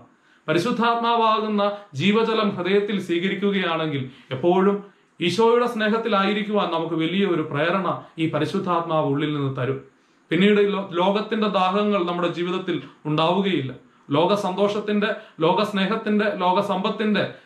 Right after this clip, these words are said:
ദാഹങ്ങളൊന്നും ജീവിതത്തിൽ ഉണ്ടാവുകയില്ല. നമ്മളെ വിശുദ്ധീകരിക്കുന്നതാണ്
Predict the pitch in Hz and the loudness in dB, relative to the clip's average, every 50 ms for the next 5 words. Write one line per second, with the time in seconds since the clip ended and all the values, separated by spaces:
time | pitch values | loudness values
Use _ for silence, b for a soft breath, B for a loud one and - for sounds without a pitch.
0 | B B 143 151 160 156 180 202 202 202 202 180 165 156 156 143 139 127 127 151 | B B 0 0 0 2 2 0 0 2 0 0 0 -2 -2 -4 -4 -4 -4 -2
1 | 160 175 175 170 175 175 147 139 135 139 139 151 165 175 170 160 139 123 117 120 | -2 0 -2 -2 -2 -4 -4 -2 -2 0 0 0 0 0 -2 -2 -2 -4 -6 -8
2 | 120 - - _ b b b b b b _ - 131 131 160 175 180 165 156 156 | -12 -14 -20 _ b b b b b b _ -2 0 2 2 2 2 2 0 0
3 | - 170 180 190 190 190 208 214 208 208 208 208 202 196 175 151 139 131 120 117 | -2 -2 0 2 2 2 2 2 0 0 0 0 0 0 0 0 0 -2 -4 -4
4 | 117 B | -6 B